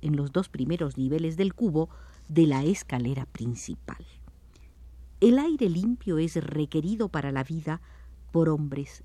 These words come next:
animales y plantas. Nishizawa se apoyó en este elemental principio para desarrollar el tema con universalidad ecologista, tomando como personajes fundamentales a la madre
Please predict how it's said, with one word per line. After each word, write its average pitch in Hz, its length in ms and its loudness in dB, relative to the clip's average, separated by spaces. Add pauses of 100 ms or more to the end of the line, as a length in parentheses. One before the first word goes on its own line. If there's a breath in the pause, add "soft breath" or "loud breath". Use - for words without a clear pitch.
(120)
animales 131 560 0
y - 60 -8
plantas. - 680 -10 (560 soft breath)
Nishizawa 196 800 4
se 180 160 2
apoyó 170 460 4
en 143 160 4
este 165 280 0
elemental 131 480 2
principio 233 520 2
para 143 200 2
desarrollar 147 540 -2
el 185 140 -2
tema 143 320 2 (320 loud breath)
con 214 260 8
universalidad 160 920 2
ecologista, 196 720 -2 (420 loud breath)
tomando 254 500 6
como 147 240 0
personajes 190 580 -4
fundamentales 220 840 -2 (140)
a 214 80 2
la 233 140 0
madre 139 460 -2